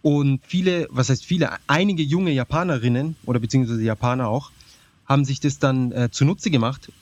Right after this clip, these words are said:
und sind einfach mit einem Kumpel, ja, ein schön kräftiger oder zwei be-, am besten zwei kräftigen Kumpeln, gehen dann die Japanerin in den Zug rein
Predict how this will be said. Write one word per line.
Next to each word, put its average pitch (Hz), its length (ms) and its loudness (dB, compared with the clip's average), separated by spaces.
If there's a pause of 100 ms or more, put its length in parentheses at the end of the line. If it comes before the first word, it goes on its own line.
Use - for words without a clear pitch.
und 147 160 2
sind 151 140 0
einfach 143 260 -2
mit 135 160 2
einem 123 140 0
Kumpel, 202 340 0 (240)
ja, 135 160 2
ein 165 160 -6
schön 143 220 0
kräftiger 160 360 -2
oder 113 180 0
zwei 147 300 -2
be-, 185 200 -10
am 143 80 0
besten 170 280 -6
zwei 151 220 -2
kräftigen 147 500 -2
Kumpeln, 190 420 -2
gehen 156 120 0
dann 143 100 2
die 139 60 2
Japanerin 147 460 0
in 127 100 0
den 113 40 -6
Zug - 240 -4
rein 220 180 0